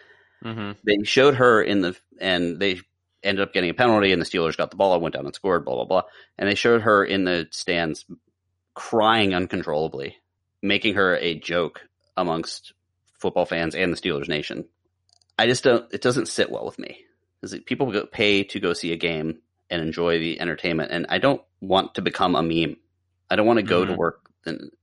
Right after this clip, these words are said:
Speaker 2: the next day and have people like, "Oh, you looked upset." And I definitely don't want that to happen to my kids. So I really wish they just wouldn't do it. There's enough crap to show on the sidelines without showing people, like,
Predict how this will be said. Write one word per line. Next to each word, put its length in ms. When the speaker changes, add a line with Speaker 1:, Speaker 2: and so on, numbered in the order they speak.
Speaker 2:
the 120
next 240
day 260
and 100
have 140
people 220
like, 120
"Oh, 420
you 100
looked 180
upset." 320
And 100
I 80
definitely 460
don't 120
want 160
that 140
to 40
happen 200
to 60
my 100
kids. 280
So 460
I 40
really 180
wish 160
they 100
just 160
wouldn't 300
do 120
it. 120
There's 160
enough 240
crap 280
to 40
show 180
on 80
the 60
sidelines 400
without 240
showing 240
people, 360
like, 260